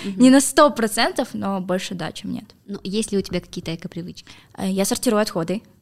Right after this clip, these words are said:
Speaker 2: Ам, я также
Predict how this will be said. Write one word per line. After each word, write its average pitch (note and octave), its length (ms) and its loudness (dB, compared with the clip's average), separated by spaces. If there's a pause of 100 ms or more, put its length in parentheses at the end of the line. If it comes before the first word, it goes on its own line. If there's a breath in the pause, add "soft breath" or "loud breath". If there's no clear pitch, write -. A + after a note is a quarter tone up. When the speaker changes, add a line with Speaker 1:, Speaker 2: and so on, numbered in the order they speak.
(120)
Speaker 2:
Ам, F#3 720 -4
я F#3 640 -4 (600)
также F3+ 540 -4